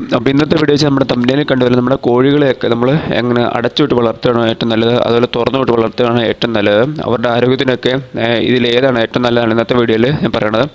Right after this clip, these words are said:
അപ്പോൾ വീഡിയോയിലേക്ക് പോകുന്നതിന് മുന്നേ നമ്മുടെ കോഴികളെയൊക്കെ ഇഷ്ടപ്പെടുന്നവരും അതുപോലെ കോഴികളൊക്കെ വളർത്താൻ ആഗ്രഹിക്കുന്നവരൊക്കെയാണ് വീഡിയോ just ഒന്ന് കണ്ടിട്ട് ഇഷ്ടപ്പെടുവാണെങ്കിൽ just ലൈക്ക് ചെയ്യുക, സബ്സ്ക്രൈബ് ചെയ്യുക, കമന്റ് ചെയ്യുക, അതുപോലെ just ഒന്ന് സ്കിപ്പ് ചെയ്ത് കാണാം എല്ലാവരും. അപ്പോൾ നേരെ നമുക്ക് വീഡിയോയിലേക്ക് പോകാം.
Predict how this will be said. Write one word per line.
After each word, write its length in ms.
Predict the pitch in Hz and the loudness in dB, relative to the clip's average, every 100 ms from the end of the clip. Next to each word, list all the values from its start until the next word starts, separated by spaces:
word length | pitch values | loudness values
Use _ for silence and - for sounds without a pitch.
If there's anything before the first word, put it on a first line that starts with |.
| - - - - - | -10 -12 -12 -14 -12
അപ്പോൾ 200 | - 135 | -2 0
വീഡിയോയിലേക്ക് 400 | 135 143 151 156 | 2 2 0 0
പോകുന്നതിന് 300 | 135 135 131 | 0 0 0
മുന്നേ 160 | 123 | 0
നമ്മുടെ 160 | 123 123 | 0 -2
കോഴികളെയൊക്കെ 480 | - 117 127 131 120 | 0 0 2 0 -2
ഇഷ്ടപ്പെടുന്നവരും 680 | 117 107 120 113 113 120 120 - | -4 -2 0 0 0 -2 -2 -2
അതുപോലെ 280 | 110 110 117 | 0 0 0
കോഴികളൊക്കെ 420 | 117 113 123 120 | 0 2 0 0
വളർത്താൻ 400 | 113 110 - 123 | 0 0 0 -2
ആഗ്രഹിക്കുന്നവരൊക്കെയാണ് 840 | 113 117 120 120 117 - 110 117 | 0 0 0 0 -2 -2 -2 0
വീഡിയോ 260 | 113 113 117 | 0 0 0
just 240 | 117 - | -2 -2
ഒന്ന് 120 | 123 | 0
കണ്ടിട്ട് 280 | 110 110 107 | 0 0 0
ഇഷ്ടപ്പെടുവാണെങ്കിൽ 840 | 123 127 117 - 120 123 117 117 110 | 0 0 -4 -2 0 2 0 0 -2
just 160 | - | -2
ലൈക്ക് 280 | 117 107 104 - | 0 0 -2 -2
ചെയ്യുക, 120 | 123 | -4
സബ്സ്ക്രൈബ് 480 | - - - 127 120 | -4 -6 -4 -2 0
ചെയ്യുക, 140 | 117 - | -2 -2
കമന്റ് 300 | 113 120 117 | -2 -2 0
ചെയ്യുക, 420 | 113 123 127 - | 0 -2 -4 -4
അതുപോലെ 260 | 113 117 127 | 0 2 0
just 280 | 117 117 135 | -2 -4 -4
ഒന്ന് 160 | 127 | -4
സ്കിപ്പ് 240 | - - 127 | -6 -4 -2
ചെയ്ത് 140 | 113 | 0
കാണാം 160 | 110 107 | 0 0
എല്ലാവരും. 240 | 92 - - - - - - | 0 -2 -4 -18 -18 -12 -6
അപ്പോൾ 120 | - | -2
നേരെ 240 | 131 127 | 0 0
നമുക്ക് 180 | 135 127 | 0 0
വീഡിയോയിലേക്ക് 360 | 131 117 110 - | 0 2 0 2
പോകാം. 360 | 98 - - | 0 -2 -10